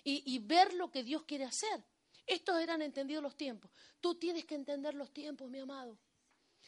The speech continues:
¿Qué tiempo de tu vida estás viviendo? Ay, es que yo quiero que mi marido me haga como cuando yo estaba de novia. No, no, se terminó ese tiempo. Es que los primeros años,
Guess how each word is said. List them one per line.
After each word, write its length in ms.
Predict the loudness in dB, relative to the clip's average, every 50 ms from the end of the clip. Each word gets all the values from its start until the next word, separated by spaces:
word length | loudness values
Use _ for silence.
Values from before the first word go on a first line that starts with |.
| -20 -12 _
¿Qué 140 | -2 -2 -2
tiempo 440 | 0 0 0 0 0 -2 -2 -2 -2
de 100 | -2 -4
tu 140 | -6 -6 -4
vida 200 | -2 -2 -2 -2
estás 200 | -2 -4 -4 -4
viviendo? 540 | -4 -6 -6 -4 -4 -4 -4 -6 -8 -10 -14 -16 -18 -18 -16 -12 -8 -6 -6 -4 -4
Ay, 180 | -6 -8 -8 -10 -16 -20 -12 -8
es 100 | -8 -6
que 140 | -4 -4 -4
yo 300 | -2 -2 -2 -4 -4 -8 -12 -14 -8 -6
quiero 200 | -6 -4 -4 -2
que 120 | -2 0
mi 120 | 0 0
marido 540 | 0 0 0 0 0 2 2 2 0 0 -2 -6 -18 -10 0 2
me 80 | 4 4
haga 140 | 4 2 0
como 220 | -2 -2 -4 -2 -2
cuando 220 | -2 -2 -4 -4
yo 40 | -8
estaba 300 | -8 -6 -4 -2 -2 -2
de 80 | -2
novia. 580 | -2 -4 -4 -6 -6 -6 -6 -6 -6 -6 -6 -8 -12 _ _ _ _ _ _ _ _ _ _ _ _ _ _ _ _ _ _ _
No, 140 | -4 -2 0
no, 240 | 0 0 -2 -4 -6
se 160 | -4 -2 -2 0
terminó 340 | 0 0 0 0 -2 -2 -4
ese 180 | -4 -4 -6 -8
tiempo. 420 | -10 -14 -16 -16 -18 -20 -20 -20 -20 _ _ -20 _ _ _ _ _ _ _ _ _ _ _ _ _ _ _ _ _ _ _ _ _ _ _ _ _ _ _ _ _ _ _ _ _ -10 -8 -6 -6 -4 -2
Es 100 | -4 -2
que 140 | 0 0
los 140 | 0 0 0
primeros 460 | -2 -2 0 0 0 -2 -4 -6 -6 -6
años, 680 | -4 -4 -2 -2 -4 -6 -8 -10 -14 -16 -16 -16 -18